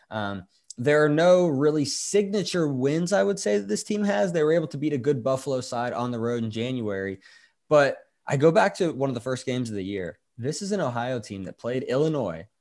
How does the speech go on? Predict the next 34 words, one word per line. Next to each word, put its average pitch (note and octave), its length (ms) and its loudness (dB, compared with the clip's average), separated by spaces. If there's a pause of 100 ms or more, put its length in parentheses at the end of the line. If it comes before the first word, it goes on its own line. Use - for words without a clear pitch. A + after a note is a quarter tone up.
(120)
on C3 180 0
the G3 80 0
road G3+ 380 2 (340)
and A#2 120 -4
only D3 180 -2
lost D3+ 280 2
by C3 120 -2
two A#2+ 160 -10
points. - 420 -18 (460)
And A2+ 280 0
to, A#2+ 220 -8
to C3+ 120 -6
do D#3+ 220 0
that F#3+ 240 4
for F3 100 0
an E3 60 0
Illinois E3 340 2
team C3 280 -2
that A#2 100 2
obviously C3+ 360 2
has G#3 120 0
changed, D#3 400 2
but B2+ 120 -4
still, A#2+ 520 6 (320)
um, A#2+ 360 -4
that's F3 280 2
incredibly C#3+ 480 0
impressive F#2 480 -6
to - 100 -20
me. A1+ 220 -18
And, B2 200 -2
and B2+ 160 0
so E3+ 280 6
too, D#3 440 0